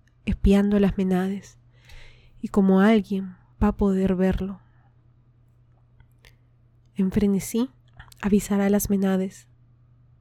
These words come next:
"¿Quién es este? Este no es un ser humano, no. Este es un hijo de leona, o es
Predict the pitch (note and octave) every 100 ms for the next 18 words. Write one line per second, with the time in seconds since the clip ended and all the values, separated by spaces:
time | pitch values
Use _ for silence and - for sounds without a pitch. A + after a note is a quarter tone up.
0 | _ _ - A3+ A3 - D4 - G#3 -
1 | _ _ _ _ _ _ _ B3+ - C4
2 | A3 A3+ A3+ G#3 G3 F#3+ F#3+ G#3+ F3 F3
3 | _ _ _ - A3+ F#3+ _ _ - -
4 | _ _ _ - F#3+ - G#3 G3 F#3+ G#3
5 | - A3 F#3 F3 F3 F#3+ F3 F3+ _ _
6 | _ - - - G#3